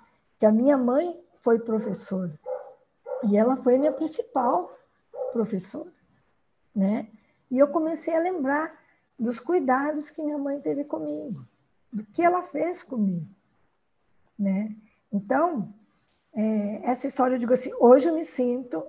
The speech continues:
um deserto florido, hoje eu me sinto assim, ó, que eu tenho sementes, que vão vir os desafios, que a semente, né, que vai ficar árido,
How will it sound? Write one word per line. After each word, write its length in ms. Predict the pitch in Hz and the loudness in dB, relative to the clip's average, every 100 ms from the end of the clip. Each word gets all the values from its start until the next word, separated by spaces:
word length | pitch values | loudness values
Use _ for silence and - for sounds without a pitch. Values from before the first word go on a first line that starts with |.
| - | -6
um 80 | 262 | 0
deserto 540 | 285 247 233 226 254 | 0 2 -2 -2 -8
florido, 680 | - 220 302 311 226 190 339 | -6 -4 -2 -2 -2 -4 0
hoje 180 | 196 196 | 0 0
eu 60 | 226 | -4
me 100 | 233 | -6
sinto 280 | - 247 277 | -6 -4 -4
assim, 260 | - 214 | -4 -6
ó, 40 | 208 - - _ _ | -6 -14 -20 _ _
que 60 | - | -2
eu 60 | 233 | 2
tenho 220 | 269 269 | 4 4
sementes, 960 | 269 240 220 208 233 269 - - - _ _ _ - | 4 4 6 4 2 0 -8 -14 -16 _ _ _ -4
que 100 | 226 | 2
vão 260 | 240 277 | 4 4
vir 160 | 254 269 | 4 4
os 100 | 247 | 4
desafios, 880 | 247 233 233 - 220 226 415 - - - | 2 4 2 0 0 2 0 -2 -12 -2
que 80 | 247 | 0
a 40 | |
semente, 600 | 247 220 220 247 - - | 2 2 2 0 -8 -2
né, 160 | 208 220 | 0 0
que 80 | 226 | 0
vai 140 | 233 | 0
ficar 220 | 233 262 | 0 0
árido, 500 | 233 220 240 311 330 | 2 0 0 0 2